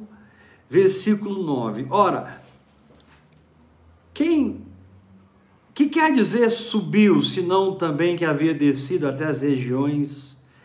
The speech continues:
inferiores da terra? Efésios quatro, dez. Aquele que desceu é também o mesmo que subiu acima de todos os céus.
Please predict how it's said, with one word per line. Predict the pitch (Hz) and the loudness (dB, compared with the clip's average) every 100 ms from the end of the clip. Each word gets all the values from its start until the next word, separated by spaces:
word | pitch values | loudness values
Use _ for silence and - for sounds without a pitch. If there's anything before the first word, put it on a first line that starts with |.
| _ 139 | _ -4
inferiores | 147 135 139 123 135 135 120 | -4 0 0 2 2 2 -2
da | 120 | -8
terra? | - 123 110 95 - - _ _ _ _ - | -10 -8 -8 -8 -14 -20 _ _ _ _ -20
Efésios | 110 185 185 156 - | -4 0 0 -2 -10
quatro, | - 180 190 190 175 170 170 - | -4 -2 -2 -4 -4 -4 -4 -16
dez. | - 131 117 98 - - - - - - | -2 2 2 0 -4 -12 -16 -20 -20 -10
Aquele | 131 - 285 302 | -8 2 4 6
que | 285 | 4
desceu | 226 208 - 240 240 | 6 4 4 0 0
é | 214 | 0
também | 208 214 160 196 | -2 -2 0 0
o | 196 | 0
mesmo | 190 226 247 202 | 2 2 2 0
que | - | -6
subiu | 196 196 185 214 | -6 -4 0 0
acima | 202 - 214 | 0 -2 -2
de | 202 - | -2 -6
todos | - 226 240 262 233 | -4 6 8 8 4
os | 214 | -4
céus. | - 156 127 113 101 - - - | -6 -2 -2 -2 -8 -14 -20 -20